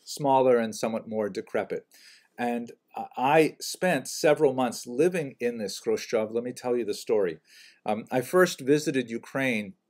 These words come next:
as part of my graduate education. Um, my first degree was actually not in history, it was in philosophy, but I, I realized I wasn't gonna be able to make much of a living as a philosopher.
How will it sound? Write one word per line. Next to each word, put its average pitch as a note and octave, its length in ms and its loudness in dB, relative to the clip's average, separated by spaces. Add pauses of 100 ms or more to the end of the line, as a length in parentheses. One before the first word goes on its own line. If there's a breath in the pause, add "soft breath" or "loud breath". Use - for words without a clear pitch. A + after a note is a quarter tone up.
(160)
as A2 260 -6
part A#2+ 440 -2
of G#2 280 -4
my G2+ 340 -6
graduate A#2+ 520 0
education. G2 640 -2 (440 soft breath)
Um, G2+ 140 -6 (160)
my A2+ 240 -6
first D3+ 320 2
degree C3+ 220 4
was A2+ 180 4
actually A#2+ 300 0
not B2 220 4
in A#2+ 100 2
history, C3 360 -2
it A2 120 0
was G2+ 100 -8
in A2 80 -10
philosophy, B2 680 -2 (400 loud breath)
but A#2 200 2 (300)
I, G#2+ 180 -6
I F2+ 100 -4 (160)
realized B2 360 2
I A#2 40 4
wasn't B2 280 2
gonna A2 200 2
be G#2+ 80 6
able G#2+ 160 0
to G#2+ 120 -6
make A2+ 180 -2
much A#2 140 -2
of G2 80 0
a G#2 140 0
living B2 220 0
as G#2+ 120 -2
a A2 140 -2
philosopher. B2 580 2